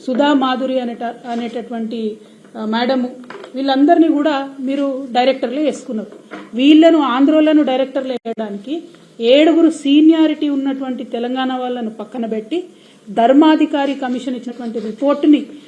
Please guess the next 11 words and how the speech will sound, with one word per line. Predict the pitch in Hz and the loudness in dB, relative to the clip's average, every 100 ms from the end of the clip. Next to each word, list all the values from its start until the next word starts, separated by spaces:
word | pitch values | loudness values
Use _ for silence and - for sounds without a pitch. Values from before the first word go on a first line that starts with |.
| - | -8
మీరు | 240 240 | -2 -2
ఆసరాగా | 190 220 220 269 269 | -2 -4 0 0 2
చూపించి, | 269 247 220 254 - 311 | 0 -2 -8 -10 -4 -4
ఒక | 330 - | -4 -6
సాకుగా | - 220 233 240 285 277 | -8 -6 -4 -2 0 0
చూపించి, | 240 226 247 - 339 359 - - - | -2 -8 -10 -6 -6 -6 -12 -18 -6
ఇవాళ | 285 285 | -2 0
ఆంధ్రోలను | 269 277 302 294 269 | 0 2 0 0 -4
తీసుకొచ్చి | 254 - 254 320 | -6 -6 -6 -6
తెలంగాణ | 285 254 262 262 262 | -6 -6 -6 -6 -8
కరెంటు, | 254 233 240 262 220 | -8 -8 -6 -6 -8